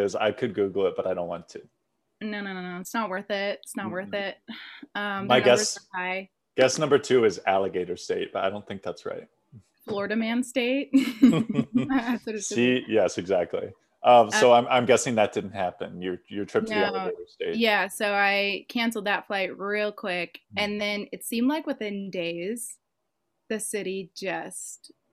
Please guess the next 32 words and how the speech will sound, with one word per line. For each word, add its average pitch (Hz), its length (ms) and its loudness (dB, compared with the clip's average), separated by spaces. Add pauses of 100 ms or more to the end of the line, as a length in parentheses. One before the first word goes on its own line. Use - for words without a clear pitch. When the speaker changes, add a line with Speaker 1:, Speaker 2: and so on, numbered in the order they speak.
(120)
Speaker 1:
Freak - 240 -6
the 95 80 -8
fuck 98 100 -4
Speaker 2:
was - 160 -2
Speaker 1:
out. 87 320 -2 (160)
Speaker 2:
threatening 208 480 -4
to 202 80 -10
shut 196 320 -6
everything 196 360 -10
down, 185 340 -6
like 175 340 -10
transportation. 277 1300 0 (460)
Um, 208 580 -4
I 214 400 2
wasn't 220 480 -2 (500)
planning 254 460 4
on 196 220 -6
coming 190 400 -8 (160)
home. 190 520 -4
<laughs> - 40 -8
I 226 180 -2
was 254 180 4
gonna 202 260 -8
stay. 208 840 -4 (440)
And 220 160 -4
so 220 140 -2
I 208 120 2
went 220 260 -4
to 226 120 -6
my 202 160 -4
local 190 640 -2
grocer 196 800 -6